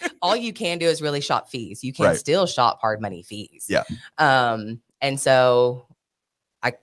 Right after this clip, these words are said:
Speaker 2: uh, I got a contact to a good hard money lender,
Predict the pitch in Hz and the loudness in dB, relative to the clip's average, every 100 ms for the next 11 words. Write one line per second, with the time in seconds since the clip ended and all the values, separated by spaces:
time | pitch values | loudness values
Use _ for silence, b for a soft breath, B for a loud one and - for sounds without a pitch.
0 | _ _ - 123 120 113 110 - 120 127 | _ _ -4 0 2 2 2 -2 -4 -2
1 | 120 123 123 120 123 - 123 123 120 117 | -2 -2 -2 0 -2 -2 -2 -2 -2 -2
2 | 127 127 117 110 110 101 110 220 | 0 0 0 0 -2 -2 -4 -4